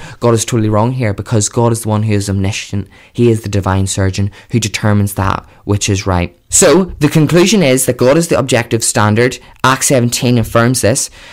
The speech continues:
Uh, that no, point number two is that God decrees that everyone should die at some point. It's not ethnic cleansing, but instead is capital punishment, divine execution predicated upon divine sovereignty.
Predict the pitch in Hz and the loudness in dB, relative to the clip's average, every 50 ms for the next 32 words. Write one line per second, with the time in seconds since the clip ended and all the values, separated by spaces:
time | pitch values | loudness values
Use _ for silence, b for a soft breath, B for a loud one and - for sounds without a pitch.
0 | B B B B B - 113 117 117 117 113 113 117 127 127 113 113 98 - - | B B B B B 0 2 4 4 4 2 2 0 0 2 2 2 2 0 0
1 | 120 127 135 131 - - 156 - - 143 - 139 131 127 123 127 120 - 127 135 | 0 0 0 0 0 0 0 0 0 -2 0 2 2 2 2 0 0 2 2 2
2 | 139 135 - - 131 123 123 - - - 127 135 147 170 175 170 160 - 131 120 | 2 0 -2 0 0 0 0 0 -2 0 0 2 2 2 2 2 2 0 -2 -2
3 | - 113 104 107 110 113 - - 117 101 104 - - 107 110 131 127 - - 104 | -2 0 0 2 0 0 0 0 -2 -2 -2 -2 -2 0 0 0 -2 -4 -8 -8
4 | - - 143 139 139 - 147 147 - 135 127 - 127 110 107 110 117 123 117 113 | -6 -2 0 0 0 0 0 -2 -4 -6 -6 -2 -2 0 0 0 0 0 0 2
5 | 110 110 107 107 - - 117 113 113 107 - - 117 127 147 151 147 - 117 113 | 2 0 0 0 0 0 0 2 0 -2 -2 -2 -2 -2 -2 -2 -4 -2 -2 -2
6 | 107 - - 113 113 107 107 - 113 120 135 147 143 139 - - - - 117 107 | -2 -2 -2 -2 -2 -2 0 0 2 2 2 2 0 -2 -4 -8 -4 -4 -2 -2
7 | - - 113 110 - - 110 107 107 101 - 113 107 107 104 - - 107 101 101 | -2 -2 -2 -4 -2 0 0 0 0 0 0 0 0 -2 -4 -4 -2 0 0 0
8 | 101 107 101 95 98 98 98 98 - - - 95 95 98 104 104 104 98 90 85 | 0 0 0 0 2 2 0 -2 -2 -2 -2 -2 0 2 2 2 2 0 0 -4
9 | 95 | -6